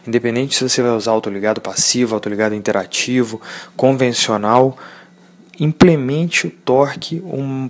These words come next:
quanto antes. Vou te falar alguns motivos do porquê implementar o torque o quanto antes.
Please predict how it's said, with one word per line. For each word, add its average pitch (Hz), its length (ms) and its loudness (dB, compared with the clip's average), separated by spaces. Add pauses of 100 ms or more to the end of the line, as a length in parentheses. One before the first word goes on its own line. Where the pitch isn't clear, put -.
quanto 170 580 4
antes. 143 680 -2 (480)
Vou 139 140 2
te - 180 -6
falar 156 220 6
alguns 151 280 0
motivos 131 540 -4
do 127 80 -6
porquê - 380 -8
implementar 127 600 -4
o 123 40 -6
torque 113 400 -8
o - 40 -20
quanto 117 360 -12
antes. - 360 -14